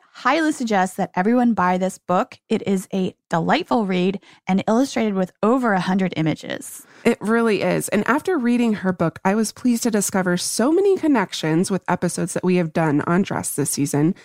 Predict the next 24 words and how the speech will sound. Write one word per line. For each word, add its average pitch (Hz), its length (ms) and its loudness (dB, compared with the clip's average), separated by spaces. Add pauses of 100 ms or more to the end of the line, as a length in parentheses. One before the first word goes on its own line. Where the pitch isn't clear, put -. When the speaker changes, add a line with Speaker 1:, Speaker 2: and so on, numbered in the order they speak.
(320)
Speaker 2:
For - 180 -2
instance, 247 520 0
in 208 80 2
our 202 180 0
episode 254 440 -2
on 196 120 2
Queen 220 220 -4
Alexandra 190 680 0
of 170 100 -4
Great - 260 -6
Britain, 208 380 2 (320)
we 226 100 2
talked - 380 -2
about 285 360 2
her 185 120 -2
highly 196 460 0
anticipated 170 680 -2
marriage 226 520 2
to - 80 -6
Prince 190 340 -2
Edward 180 320 0
in 165 220 0
eighteen 151 360 -2
sixty-three. 170 1160 -2